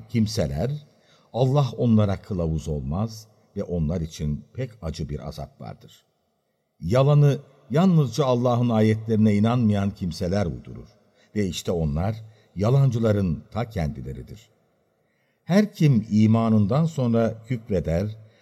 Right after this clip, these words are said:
Allah'ın ilahlığını ve Rabbini bilerek reddeder, kalbi iman ile yatışmış haldeyken baskıyla zorlanan hariç olmak üzere ve de küfre inanmamaya göğsünü açarsa, artık kendilerinin üzerine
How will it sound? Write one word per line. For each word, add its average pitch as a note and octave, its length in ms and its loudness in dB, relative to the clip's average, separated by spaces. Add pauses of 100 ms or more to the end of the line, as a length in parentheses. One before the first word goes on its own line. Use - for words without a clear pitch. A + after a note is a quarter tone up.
(140)
Allah'ın C3 460 2
ilahlığını A2 720 2
ve B2+ 120 2
Rabbini G#2+ 520 2
bilerek G#2+ 440 -2
reddeder, D2+ 560 -4 (600)
kalbi F2 320 -4
iman F2 360 -2
ile F#2 160 -2
yatışmış F2 560 -6
haldeyken F2 760 -2 (360)
baskıyla A#2 540 -4
zorlanan F#2+ 500 -2
hariç D#2+ 400 -6
olmak D#2+ 320 -4
üzere D2+ 400 -6 (540)
ve A#2+ 100 -2
de A#2+ 360 2
küfre A#2+ 680 0
inanmamaya G2+ 800 2
göğsünü D#2+ 460 -4
açarsa, A2 720 -6 (560)
artık A#2+ 400 -4
kendilerinin A2+ 680 0
üzerine A2+ 640 2